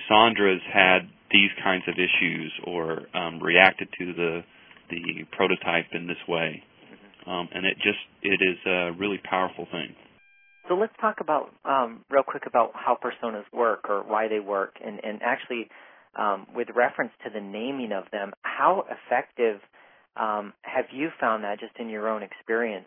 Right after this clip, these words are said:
Speaker 2: I, I, I wanna just share an anecdote before I do. Um, on a, on a recent blog posting, um, the former Microsoft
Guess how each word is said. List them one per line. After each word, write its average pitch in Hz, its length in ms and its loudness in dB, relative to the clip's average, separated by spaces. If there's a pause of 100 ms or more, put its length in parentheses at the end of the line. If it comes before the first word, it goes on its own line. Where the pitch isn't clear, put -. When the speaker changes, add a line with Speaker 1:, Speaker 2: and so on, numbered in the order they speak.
Speaker 2:
I, 101 160 -8 (340)
I, 110 160 0 (120)
I 113 40 0
wanna 127 220 0
just 113 180 -8 (100)
share 113 220 2
an 104 180 -8
anecdote 107 460 -4
before 104 300 -2
I 98 80 -4
do. 107 320 -4 (480)
Um, 98 460 -2 (340)
on 117 280 -2
a, 107 100 -6 (120)
on 117 100 -2
a 117 60 -2
recent 127 360 -4
blog 104 300 4
posting, 101 680 -6
um, 95 440 -10 (500)
the 110 120 -12 (120)
former 110 560 0
Microsoft 107 560 -2